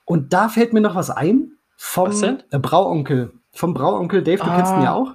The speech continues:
Speaker 2: ganz liebe Grüße, der
Speaker 1: Ähm,
Speaker 2: hatte letztens Geburtstag, also nochmal herzlichen Glückwunsch nachträglich. Ich hab
Speaker 1: der
Speaker 2: ihm noch
Speaker 1: hatte
Speaker 2: gratuliert.
Speaker 1: vorgestern Geburtstag, ja, stimmt,
Speaker 2: Ja,
Speaker 1: ich glaub schon.
Speaker 2: ich hab ihm gratuliert,
Speaker 1: Ja.
Speaker 2: aber der hat sich nicht gemeldet, der Jörg.
Speaker 1: Och Mensch.
Speaker 2: Ja.
Speaker 1: Jörg,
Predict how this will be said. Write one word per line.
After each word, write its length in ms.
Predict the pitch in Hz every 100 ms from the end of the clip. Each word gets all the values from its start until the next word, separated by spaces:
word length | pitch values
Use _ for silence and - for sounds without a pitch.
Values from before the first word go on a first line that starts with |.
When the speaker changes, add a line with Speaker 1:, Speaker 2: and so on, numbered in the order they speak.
| _ -
Speaker 2:
ganz 220 | 196 208
liebe 180 | 196 170
Grüße, 380 | 160 226 247
der 80 | 156
Speaker 1:
Ähm, 60 | 160
Speaker 2:
hatte 100 | 170
letztens 400 | 175 185 190 -
Geburtstag, 540 | 156 160 202 - 139
also 240 | 135 131 139
nochmal 240 | 147 143
herzlichen 360 | 160 - - 151
Glückwunsch 320 | 151 143 -
nachträglich. 600 | 151 156 120 113 117 117
Ich 60 |
hab 80 | 165
Speaker 1:
der 80 | 147
Speaker 2:
ihm 40 |
noch 80 | 135
Speaker 1:
hatte 140 | 127 160
Speaker 2:
gratuliert. 420 | 127 - 135 127
Speaker 1:
vorgestern 460 | 127 143 143 220
Geburtstag, 600 | 262 285 311 - 135 120
ja, 160 | 120 156
stimmt, 320 | 175 285 262
Speaker 2:
Ja, 140 | 190 143
Speaker 1:
ich 60 |
glaub 180 | 147 208
schon. 140 | - 269
Speaker 2:
ich 60 |
hab 60 | 240
ihm 100 | 233
gratuliert, 520 | 214 208 202 170 139
Speaker 1:
Ja. 60 | 135
Speaker 2:
aber 140 | 139
der 80 | 143
hat 120 | 151
sich 140 | - 156
nicht 180 | 156
gemeldet, 680 | - 147 127 127 123 120 123
der 80 | 120
Jörg. 280 | 117 110 117 - _ -
Speaker 1:
Och 260 | 165 135 127
Mensch. 760 | 123 123 110 113 - - - _ 127
Speaker 2:
Ja. 160 | 113 - _
Speaker 1:
Jörg, 340 | 151 175 196